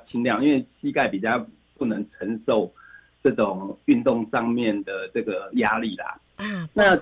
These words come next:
Speaker 1: 其实这个也是我们球员偶尔会遇到的一些问题。
Speaker 2: 对。
Speaker 1: 就是说他们其实羽球这个运动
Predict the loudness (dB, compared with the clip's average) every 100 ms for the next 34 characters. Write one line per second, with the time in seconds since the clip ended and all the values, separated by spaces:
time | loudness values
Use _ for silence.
0 | 0 0 0 0 2 2 2 -2 -4 -4
1 | -2 -2 -6 -8 -10 -6 -4 -2 -4 -6
2 | -10 _ _ _ -6 -4 -4 -4 -4 -4
3 | -6 -4 -4 -4 -6 -6 -4 -2 -4 -6
4 | -14 -10 -4 -4 -4 -10 -18 _ _ 0
5 | 2 2 -2 -2 0 0 -2 _ -6 -4
6 | -2 -4 -2 -2 -2 -6 -6 0 0 4
7 | 4 4 4 4 2 0 0 -2